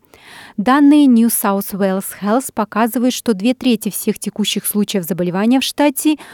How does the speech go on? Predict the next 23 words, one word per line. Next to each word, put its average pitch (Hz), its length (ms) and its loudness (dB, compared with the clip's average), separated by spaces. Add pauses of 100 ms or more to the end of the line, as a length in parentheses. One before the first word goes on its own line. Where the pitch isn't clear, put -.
(140)
у 220 140 2
лиц 196 340 -2
моложе 202 440 0
сорока 180 460 -6
лет. 175 300 -4 (460)
Наибольшая 226 560 0
доля 214 320 2
случаев 269 480 -2
приходится 240 560 -2
на 208 100 2
людей 190 380 0
в 226 40 -4
возрасте 220 560 -2
от 208 200 -4
двадцати 202 600 -4
до 240 120 0
двадцати 190 480 -6
девяти 175 480 -6
лет. 240 240 -2 (100)
Пятьсот - 420 -8
сорок 202 360 -6
случаев 269 420 -4
инфицирования 269 800 0